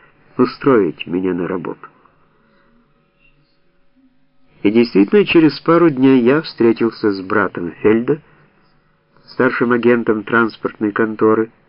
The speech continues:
который мне предложил п-, пробу, чтобы показать, на что я способен.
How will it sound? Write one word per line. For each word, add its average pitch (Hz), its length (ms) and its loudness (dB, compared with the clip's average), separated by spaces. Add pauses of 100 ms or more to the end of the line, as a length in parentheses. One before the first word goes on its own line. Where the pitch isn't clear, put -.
(1160)
который 139 240 2
мне 165 200 0
предложил 139 640 2
п-, - 260 -8 (140)
пробу, 123 480 0 (920)
чтобы 101 260 -2
показать, 113 720 -2 (160)
на 104 120 -4
что - 160 -2
я 131 80 0
способен. 117 720 -8